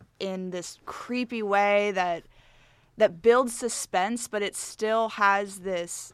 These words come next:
this melody line that almost seems peaceful and calm. Um, and I've, before I even watched a horror movie, my, my parents have this,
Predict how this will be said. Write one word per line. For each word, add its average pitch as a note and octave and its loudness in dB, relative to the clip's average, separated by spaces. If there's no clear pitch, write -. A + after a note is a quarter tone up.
this F#3+ -8
melody A3 -4
line C#4+ 0
that G#3+ -2
almost A#3+ -2
seems G3+ -10
peaceful C4 -8
and F#3+ -10
calm. A3 -2
Um, F3+ -4
and G3+ 0
I've, A3+ 2
before C4 -4
I G3 4
even F#3 -2
watched E3+ 0
a D#3 -6
horror D#3 -10
movie, D#3+ -18
my, E3 -10
my D#3+ -12
parents E3 -8
have D#3+ -8
this, E3 -10